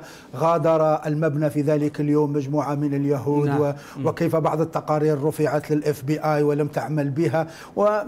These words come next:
Speaker 2: كلام كثير.
Speaker 1: يعني، جاء
Speaker 2: نعم.
Speaker 1: كلام كثير يخص، يعني، كحدث إعلامي في ذلك اليوم.
Speaker 2: مم.
Speaker 1: أنا أتصور هذا ال-، الحديث بهذا الشكل،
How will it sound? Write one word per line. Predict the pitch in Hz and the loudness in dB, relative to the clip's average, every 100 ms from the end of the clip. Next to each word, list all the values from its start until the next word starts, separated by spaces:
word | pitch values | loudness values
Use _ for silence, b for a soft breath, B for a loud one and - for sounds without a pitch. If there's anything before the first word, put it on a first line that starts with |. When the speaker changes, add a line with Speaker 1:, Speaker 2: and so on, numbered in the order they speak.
| - | -6
Speaker 2:
كلام | 226 214 180 | -4 -2 -2
كثير. | 175 147 | -4 0
Speaker 1:
يعني، | 202 208 | 2 2
جاء | 170 208 233 | 4 2 4
Speaker 2:
نعم. | 160 143 | 0 2
Speaker 1:
كلام | 214 226 | 4 4
كثير | 220 190 - 247 196 | 2 -2 -2 -6 -4
يخص، | 196 190 - 226 - | 0 2 2 0 0
يعني، | 190 175 220 220 - | 0 2 -2 -2 -4
كحدث | - 156 - 202 196 196 180 | -2 0 0 2 2 0 -2
إعلامي | 160 175 190 196 | 0 0 2 0
في | 196 170 | 0 0
ذلك | 165 165 156 151 | 2 2 2 0
اليوم. | 147 175 165 160 175 B B | 2 4 4 2 -2 B B
Speaker 2:
مم. | 131 147 | -4 0
Speaker 1:
أنا | 208 214 | 2 2
أتصور | 214 - 254 220 | 0 2 2 2
هذا | 180 214 208 202 | 4 2 4 2
ال-، | 175 | 2
الحديث | 147 151 165 151 208 175 | 0 -2 -2 0 0 0
بهذا | 151 160 180 156 | 2 2 2 0
الشكل، | 156 185 175 180 | 0 -4 0 -2